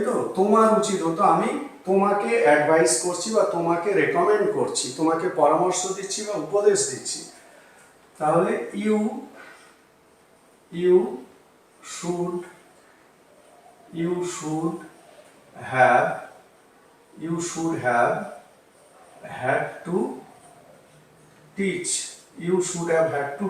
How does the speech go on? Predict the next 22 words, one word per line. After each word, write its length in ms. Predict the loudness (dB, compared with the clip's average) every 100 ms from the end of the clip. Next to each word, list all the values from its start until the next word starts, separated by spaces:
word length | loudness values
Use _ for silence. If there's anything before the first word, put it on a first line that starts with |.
| -4
teach 320 | -2 -2 -2 -6 -8 -14 -20 -20 -20 _ -20 -20 -20 -20 -20 -20 -20 -20 -20 -20 -20 -14 -2
him, 220 | 0 0 -4 -8 -12 -14 -18 -18 -2
ঠিক 140 | 2 4
আছে? 140 | 2 0 0
You 100 | 0 0
should 180 | 0 0
have 120 | 2 2
had 120 | 2 0 -2
to 60 | -6 -6
teach 200 | -6 -2 0
him। 120 | 0 -2 -10 -20 -20 -20 -20 _ _ -6
উচিত 240 | -4 -4 -4 -4
হতো 200 | -2 -2 -4 -8 -10
তোমার 240 | -4 0 2
ওকে 180 | 0 -2 -4 -6 -6
পড়ানো। 440 | 0 2 2 0 -2 -4 -10 -8
পরেরটা, 400 | 0 2 2 0 -2 -2
উচিত 200 | -4 -4 -2
হতো 140 | -2 -2
তোমার 180 | 0 0 0
একটা 160 | 0 0 2
ল্যাপটপ 420 | 2 0 0 -2